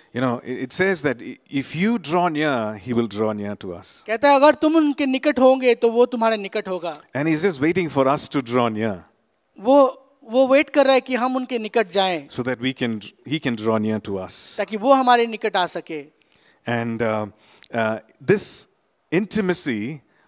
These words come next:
Speaker 1: with him, um, Like, we don't, we, we, sometimes we think that it comes maybe third place in priority.
Speaker 2: कभी-कभी हम सोचते हैं ये घनिष्ठता जो है, ये प्राधान्यता में हम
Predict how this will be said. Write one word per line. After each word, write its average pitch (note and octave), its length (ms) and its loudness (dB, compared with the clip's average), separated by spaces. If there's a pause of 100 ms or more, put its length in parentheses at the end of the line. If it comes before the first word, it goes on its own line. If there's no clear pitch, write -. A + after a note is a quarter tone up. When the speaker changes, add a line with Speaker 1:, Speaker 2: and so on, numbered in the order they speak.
(120)
Speaker 1:
with E3 240 2 (180)
him, C3 440 -2 (640)
um, A#2+ 340 2 (1040)
Like, D#3 120 -4
we E3 80 4
don't, F#3+ 240 0
we, D3+ 100 2
we, E3+ 320 -2
sometimes F3+ 300 -2
we E3+ 80 0
think E3 320 -4
that C3+ 260 -2
it C#3+ 160 -8
comes E3+ 480 -2
maybe C3+ 420 -2 (880)
third D#3 260 0
place C#3+ 320 2
in B2 120 -2
priority. A#2 760 0 (680)
Speaker 2:
कभी-कभी D4+ 320 2
हम C#4+ 120 4
सोचते C4+ 340 6
हैं D4 60 6
ये D4 100 4
घनिष्ठता B3 440 4
जो B3+ 180 4
है, C4+ 160 6
ये B3 420 6 (260)
प्राधान्यता B3+ 600 2
में C4+ 160 -2
हम B3 300 -6